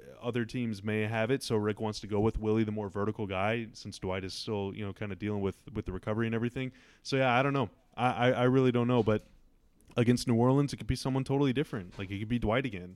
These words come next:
or it could be Willie. I, I have, truly have no idea. But that's the sort of thing where, like, when you have a guy like Dwight, who's just a great character guy, and Willie's a smart guy too. I mean, these guys know what's going on. They're veterans. Like, they've been around for a while. Uh,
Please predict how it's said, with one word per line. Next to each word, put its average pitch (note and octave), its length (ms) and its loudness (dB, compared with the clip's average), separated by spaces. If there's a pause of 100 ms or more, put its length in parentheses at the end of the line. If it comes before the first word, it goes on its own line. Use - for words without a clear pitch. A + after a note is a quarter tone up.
(120)
or A2 120 0
it A2+ 60 -2
could B2 100 -8
be A2+ 120 -2
Willie. A#2 280 2
I, B2 320 -2
I - 20 4
have, G#2+ 220 0
truly C#3 400 -2
have G2+ 140 -2
no G2+ 260 -4
idea. F#2+ 400 -8 (380)
But B2 180 -6
that's D#3+ 300 2
the D#3+ 80 -2
sort D3+ 260 2
of A2 80 -2
thing D#3+ 520 0 (420)
where, B2 260 4
like, A2 380 0 (960)
when B2 160 4
you B2+ 100 6
have C#3 220 4
a C3+ 60 4
guy B2+ 440 6
like B2 260 2
Dwight, B2 320 6
who's A2+ 180 0
just - 140 -8
a G2+ 40 -12
great A#2+ 260 2
character C3+ 380 2
guy, G#2+ 260 6
and A#2+ 240 4
Willie's C#3+ 320 6
a B2 60 -2
smart B2+ 340 0
guy A2+ 160 2
too. D3 240 0
I C3 40 2
mean, A#2 160 0
these C#3+ 180 0
guys G3+ 220 0
know A2+ 200 2
what's G#2+ 180 2
going F#2+ 260 -6
on. A#2+ 240 -2
They're E3+ 120 0
veterans. A2+ 540 0
Like, A2 140 0
they've B2 120 2
been E3 140 -2
around G2 360 -2
for G#2+ 120 -4
a G2 60 0
while. F#2+ 360 0 (440)
Uh, F#2+ 360 -4